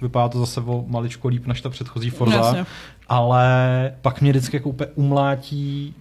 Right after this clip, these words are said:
Speaker 1: ta obří mapa a vlastně jako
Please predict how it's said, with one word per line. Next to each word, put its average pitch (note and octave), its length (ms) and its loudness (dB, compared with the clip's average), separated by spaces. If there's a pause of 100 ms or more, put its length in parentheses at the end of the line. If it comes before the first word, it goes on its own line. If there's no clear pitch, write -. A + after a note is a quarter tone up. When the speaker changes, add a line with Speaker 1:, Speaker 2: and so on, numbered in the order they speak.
Speaker 1:
ta C3+ 180 0
obří B2 360 2
mapa A#2+ 580 -2 (400)
a A2+ 60 -6
vlastně C3 960 2
jako C3 260 -2